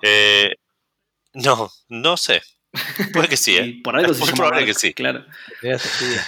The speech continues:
Speaker 1: Eh,
Speaker 3: Perdón, eh, para los que no saben, Bark es ladrido en inglés.
Speaker 1: Exacto.
Speaker 2: Claro.
Speaker 1: Gracias, profesor Gustavo.
Speaker 2: <laughs>
Speaker 1: Eh, después mostraron el, la aventura gráfica del,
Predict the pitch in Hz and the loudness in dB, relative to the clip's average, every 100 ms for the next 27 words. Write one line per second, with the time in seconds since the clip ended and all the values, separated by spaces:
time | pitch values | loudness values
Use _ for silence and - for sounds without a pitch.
0 | - - 117 117 117 117 117 120 117 117 | -12 -10 -2 2 2 2 2 2 0 0
1 | 131 131 123 - 127 131 151 147 127 127 | -2 -2 -4 -6 -12 -6 0 0 2 2
2 | 127 135 120 113 110 113 117 110 107 107 | 2 -4 -4 -6 -6 -4 -4 -6 -10 -18
3 | 107 - _ _ _ - - _ _ _ | -18 -20 _ _ _ -20 -20 _ _ _
4 | _ _ - 90 - - - - _ - | _ _ -14 -6 -6 -6 -10 -20 _ -14
5 | 98 - 143 - 202 185 101 - 87 92 | -10 -10 -12 -6 -2 0 -2 -4 -6 -6
6 | 87 - - - 135 127 156 139 135 - | -6 -6 -6 -4 -4 -4 -4 -2 -4 -8
7 | - - 107 117 117 113 113 110 110 107 | -16 -4 0 2 4 4 4 2 0 -8
8 | - - _ _ _ - - - 170 170 | -20 -20 _ _ _ -6 -2 0 -2 0
9 | 185 139 120 113 113 113 135 143 131 131 | 0 2 2 4 2 0 0 2 2 0
10 | 120 101 98 | 2 2 2